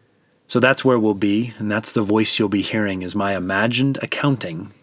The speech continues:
of this whole scene, verses twenty-two through forty-seven of the fifteenth chapter of Mark,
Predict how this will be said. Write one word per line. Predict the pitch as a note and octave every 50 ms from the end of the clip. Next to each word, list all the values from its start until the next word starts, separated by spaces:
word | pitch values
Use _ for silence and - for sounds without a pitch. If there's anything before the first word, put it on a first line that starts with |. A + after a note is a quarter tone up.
| _ _ _ _ _ _ -
of | A2 G#2 F#2
this | G#2 B2 B2 - -
whole | - C3 B2+ B2 A2+
scene, | - - - C3 A#2+ G#2 F2+ F2 F2
verses | F2+ G#2 G2+ F#2 - - G2 F#2 - - - - - - _
twenty-two | - - - C3 B2+ A#2+ - - - C3 A#2 A2+
through | G#2+ - - G#2+
forty-seven | - - A2+ A2 G#2+ G2 - - A2 G#2+ G2+ G#2 G#2
of | G2+ G2 F#2
the | F#2+
fifteenth | - - G#2 - - - A#2 G#2+ F#2 -
chapter | - - A2 G2+ G2 - - F#2
of | F2+ F2 E2+
Mark, | G2 G#2 G#2+ F#2+ F2+ - -